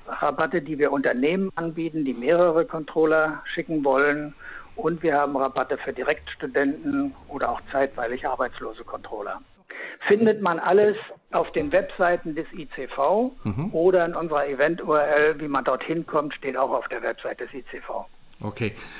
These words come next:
Speaker 2: Können Sie noch kurz die U R L direkt durchgeben, damit derjenige, der es sucht, es praktisch hat und direkt es abtippen kann, sozusagen aus dem Podcast?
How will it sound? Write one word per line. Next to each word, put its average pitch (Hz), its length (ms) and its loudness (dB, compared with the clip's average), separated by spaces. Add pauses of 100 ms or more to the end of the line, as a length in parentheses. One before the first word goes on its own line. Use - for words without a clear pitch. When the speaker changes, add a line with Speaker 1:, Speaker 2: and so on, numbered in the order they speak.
(120)
Speaker 2:
Können 131 160 2
Sie 233 140 0
noch 196 200 -2
kurz - 300 2
die 160 160 -4
U 156 160 2
R 127 120 0
L 143 200 2
direkt 123 420 -4
durchgeben, 135 760 0
damit 120 580 -2
derjenige, 117 520 0
der 110 180 2
es - 400 4
sucht, 143 600 0
es 117 160 0
praktisch - 500 -2
hat 113 260 0
und 110 400 -4
direkt 117 360 -2
es - 240 0
abtippen 117 460 -4
kann, 110 280 -4
sozusagen 110 600 -2
aus 120 260 0
dem 113 140 -2
Podcast? - 600 -4